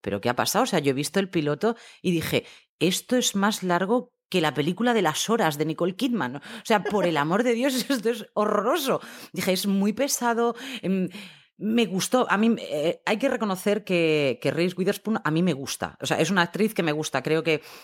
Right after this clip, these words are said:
eh, tiene unos papeles, además cada uno de una punta a la otra, pero es una tía que sigue sorprendiéndome. Y j-, casi la vi más por ella que por, que por Kidman. Pero de repente dije, "Bueno,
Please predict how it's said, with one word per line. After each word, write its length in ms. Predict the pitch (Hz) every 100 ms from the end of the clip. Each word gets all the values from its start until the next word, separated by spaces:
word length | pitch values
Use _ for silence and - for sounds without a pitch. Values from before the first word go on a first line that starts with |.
| -
eh, 420 | 165 156 131 143 _ _ _ _
tiene 200 | 185 208
unos 220 | 226 208
papeles, 500 | - 175 202 170 135 - -
además 260 | 160 240
cada 160 | - 208
uno 180 | 208 180
de 60 |
una 160 | 165 170
punta 300 | 196 180 160
a 20 |
la 120 | 139
otra, 300 | 185 - 165 - -
pero 140 | - 190
es 80 | 240
una 120 | 247
tía 140 | 247
que 80 | 220
sigue 180 | 220 208
sorprendiéndome. 680 | 214 196 208 233 277 143 110 - - -
Y 160 | 185 185
j-, 140 | - -
casi 240 | 262 -
la 100 | 254
vi 120 | 240 226
más 240 | 208 226
por 180 | - 165
ella 320 | 180 269 - _
que 140 | 147
por, 480 | - 135 123 117 107
que 80 | -
por 160 | 127 -
Kidman. 400 | 254 233 107 - _ - - - _ _ _ -
Pero 220 | 160 147
de 100 | 151
repente 400 | - 127 196 254
dije, 240 | 214 -
"Bueno, 300 | 131 160 -